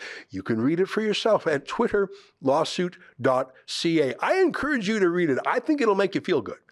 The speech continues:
Here, let me, let me read just one key paragraph from it. It's a twenty-one page lawsuit. It's not that long. You can read it in, in twenty minutes. You can, you can find the whole thing at twitter lawsuit dot C A. Here's the paragraph that outlines for the judges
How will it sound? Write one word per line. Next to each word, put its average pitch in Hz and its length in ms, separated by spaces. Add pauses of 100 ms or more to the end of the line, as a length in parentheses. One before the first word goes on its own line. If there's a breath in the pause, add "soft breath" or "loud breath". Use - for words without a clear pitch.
Here, 202 180
let 165 140
me, 269 80
let 294 160
me 285 80
read 220 200
just 175 220
one 156 360
key 165 260
paragraph 113 640
from 92 240
it. - 120 (180 loud breath)
It's - 180
a 160 60
twenty-one 202 560
page 165 320
lawsuit. 139 480 (160 loud breath)
It's 240 180
not 320 220
that 190 260
long. 131 220
You 185 80
can 185 180
read 240 180
it 160 120
in, 123 320
in 113 240
twenty 110 280
minutes. - 480 (800 soft breath)
You 151 80
can, 156 220
you 156 100
can 127 140
find 165 160
the 120 40
whole 147 120
thing 139 140
at 117 80
twitter 127 220
lawsuit 123 340
dot 127 520
C - 140
A. 110 80
Here's 277 340 (160 loud breath)
the 160 80
paragraph 147 540
that 156 160
outlines 165 500
for - 160
the 131 80
judges 117 540